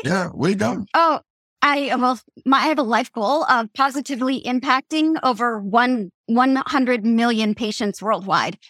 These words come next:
Speaker 2: right? And so I like to work on the big diseases. And so the way I see my career going is, of course, many more keynotes, 'cause my favorite thing in the entire world to do is give a keynote.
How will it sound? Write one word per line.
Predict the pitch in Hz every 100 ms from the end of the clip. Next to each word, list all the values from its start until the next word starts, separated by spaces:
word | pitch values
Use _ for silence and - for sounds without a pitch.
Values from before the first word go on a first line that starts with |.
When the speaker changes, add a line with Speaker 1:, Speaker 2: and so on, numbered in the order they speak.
| -
Speaker 2:
right? | 240 233
And | 247
so | 277
I | 247 254
like | 262
to | 269
work | 233 240 233
on | 226
the | 202
big | 226 196
diseases. | 226 202 214 202 196 202 - _ _ -
And | 254 247
so | - 254 233 220 214 156 -
the | 233
way | 208 247 269
I | 254
see | 269 269 254
my | 220 214
career | - 233 220
going | 220 214 208 214
is, | - 220 208 185 -
of | -
course, | 269 220 - -
many | 233 262 262
more | 233 220
keynotes, | - 240 214 -
'cause | 247 226
my | 220 240
favorite | - 392 349 330
thing | 302 269
in |
the | 254
entire | 247 233 240 226
world | 214 220 226
to | 208
do | 220 233 302 -
is | 240 190
give | 226
a | 208
keynote. | - 247 202 190